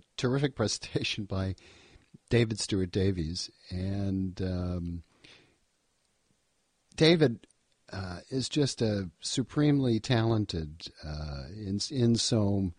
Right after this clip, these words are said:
many areas: uh, playwright, an author, an actor. Um, and for those of you who are fans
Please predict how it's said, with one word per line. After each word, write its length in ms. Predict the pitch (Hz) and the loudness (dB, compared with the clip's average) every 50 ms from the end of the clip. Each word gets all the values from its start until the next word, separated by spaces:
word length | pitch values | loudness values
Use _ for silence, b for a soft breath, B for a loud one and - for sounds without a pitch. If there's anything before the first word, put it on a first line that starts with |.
| b b b b b b b b b | b b b b b b b b b
many 440 | 117 113 123 135 135 135 123 113 101 | 2 6 6 8 10 10 8 8 6
areas: 640 | 92 92 95 90 85 78 67 - - 107 104 - - | 6 4 2 2 0 -2 -4 -6 -12 -12 -12 -8 -6
uh, 320 | 90 90 90 87 90 92 90 - | -6 -4 -4 -4 -4 -6 -8 -10
playwright, 540 | - - 110 107 101 90 87 85 87 90 | -6 -2 0 0 0 0 -2 -2 -2 -2
an 140 | 87 87 80 | -4 -4 -6
author, 680 | 71 76 80 82 80 - - 87 82 82 80 80 71 - | -6 -6 -6 -6 -6 -6 -6 -6 -4 -4 -6 -6 -8 -8
an 220 | 80 85 82 82 71 73 73 78 | -8 -8 -8 -8 -8 -8 -8 -8
actor. 420 | 78 - - - 82 78 76 71 b b b b b b b b b b b _ - | -8 -10 -10 -8 -8 -8 -8 -10 b b b b b b b b b b b _ -10
Um, 880 | 92 92 92 92 90 90 90 92 92 90 90 90 90 87 87 87 80 - _ - - - | -6 -6 -4 -4 -2 -2 -2 -2 -2 -2 -2 -4 -4 -4 -6 -8 -10 -12 _ -20 -12 -6
and 480 | 101 98 95 95 95 95 98 101 101 - | -2 0 0 2 2 2 0 0 -2 0
for 120 | - 131 123 | 0 2 6
those 260 | 131 147 165 175 160 | 8 8 8 8 6
of 80 | 156 135 | 4 4
you 160 | 131 135 135 | 6 6 6
who 100 | 127 131 | 6 4
are 120 | 120 110 107 | 2 2 0
fans 680 | - - 123 127 127 131 131 123 120 120 123 - - | 2 2 2 4 4 4 2 2 2 0 -2 -2 -6